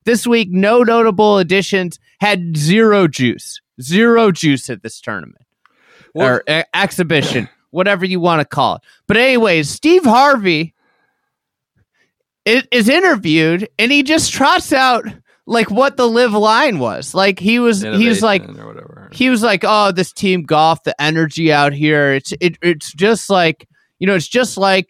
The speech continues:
Speaker 1: the t-, uh, t-, the Scottsdale tournament."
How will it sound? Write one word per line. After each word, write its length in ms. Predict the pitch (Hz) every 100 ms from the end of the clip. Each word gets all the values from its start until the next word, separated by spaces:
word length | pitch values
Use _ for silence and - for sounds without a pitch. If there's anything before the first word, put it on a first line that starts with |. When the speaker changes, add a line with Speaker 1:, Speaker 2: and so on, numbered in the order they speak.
| 156
Speaker 1:
the 560 | 170 170 165 160 123 -
t-, 180 | - 165 160
uh, 320 | 160 151 143 -
t-, 220 | 196 190
the 240 | 160 160
Scottsdale 760 | 156 - 196 220 - - 156 135
tournament." 580 | - 139 131 131 127